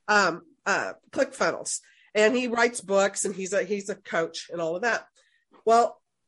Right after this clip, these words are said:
I share a story in, in my book. Well, about two months ago, I got to speak, um, at an event, at a symposium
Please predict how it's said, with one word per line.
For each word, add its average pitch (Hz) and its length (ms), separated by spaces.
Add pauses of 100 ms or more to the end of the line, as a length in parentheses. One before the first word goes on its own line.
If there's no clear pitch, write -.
(280)
I 285 140
share 294 260
a 262 60
story 208 460 (100)
in, 202 320 (140)
in 196 200
my 190 180
book. 349 260 (280)
Well, 214 460
about 240 640
two 370 220
months 370 300
ago, 208 380 (300)
I 214 80
got 233 260
to 214 100
speak, 247 540 (380)
um, 196 380 (200)
at 208 180
an 202 100
event, 190 560
at 196 120
a 196 40
symposium 208 760